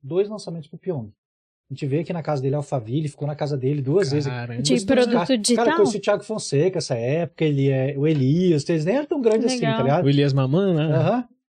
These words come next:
Speaker 1: Na época que ele ainda
Speaker 2: Caramba.
Speaker 1: falava de mulher, de pegação, de tudo,
Speaker 2: Aham,
Speaker 1: tá?
Speaker 2: eu
Speaker 1: Conheci esses
Speaker 2: lembro.
Speaker 1: caras tudo nessa época aí.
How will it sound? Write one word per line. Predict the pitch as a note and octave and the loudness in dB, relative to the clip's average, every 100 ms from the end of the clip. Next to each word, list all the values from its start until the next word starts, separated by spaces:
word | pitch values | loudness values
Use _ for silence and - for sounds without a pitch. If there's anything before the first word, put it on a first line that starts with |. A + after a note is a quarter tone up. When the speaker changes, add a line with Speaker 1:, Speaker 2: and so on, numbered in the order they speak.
| - | -8
Speaker 1:
Na | B2 | -2
época | E3+ A#2+ A#2+ | 0 0 0
que | |
ele | F#3 | 0
ainda | F3+ | 0
Speaker 2:
Caramba. | |
Speaker 1:
falava | D#3 D#3 D3+ | 0 0 0
de | D3+ | 2
mulher, | D3+ B2 B2+ D#3 D3 | 2 0 0 0 0
de | B2+ | -2
pegação, | C#3+ C3 C3 C#3 C#3+ | -2 -2 -2 2 2
de | C#3+ | 4
tudo, | C#3 D3 | 2 2
Speaker 2:
Aham, | D3 C3 D3 | 2 2 0
Speaker 1:
tá? | - C3+ | -2 -4
Speaker 2:
eu | C3 | 0
Speaker 1:
Conheci | A#2+ B2 | 0 0
esses | C3+ | -2
Speaker 2:
lembro. | - | 0
Speaker 1:
caras | G#3 G#3+ | 0 2
tudo | A3+ G#3+ | 2 0
nessa | - G3 | 2 2
época | F#3+ - F#3 | 2 0 0
aí. | G3 | 0